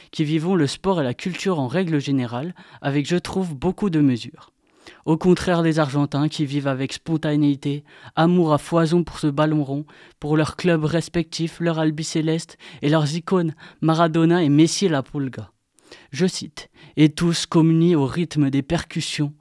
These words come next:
des tambours enfiévrés des ultras, les barras bravas perchés sur les gradins derrière les buts, et les hommes, les femmes transis, les enfants euphoriques, vibrent et trépignent. »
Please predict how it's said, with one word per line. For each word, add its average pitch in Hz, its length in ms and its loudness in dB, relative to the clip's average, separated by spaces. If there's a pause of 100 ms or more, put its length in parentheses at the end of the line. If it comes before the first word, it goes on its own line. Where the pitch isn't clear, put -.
(340)
des 165 120 4
tambours 165 500 4
enfiévrés 165 680 2
des 151 220 0
ultras, 147 420 -6 (280)
les 160 140 4
barras 160 380 0
bravas 151 520 -2
perchés 180 400 0
sur 156 200 -2
les 147 120 2
gradins 156 420 0
derrière 147 320 0
les 147 140 4
buts, 147 320 -6 (320)
et 160 100 4
les 160 260 4
hommes, 156 240 2 (200)
les 160 160 4
femmes 165 320 2
transis, 160 560 0 (340)
les 156 180 2
enfants 170 380 2
euphoriques, 175 640 -2 (300)
vibrent 160 540 -2 (100)
et 151 100 2
trépignent. » 117 680 -4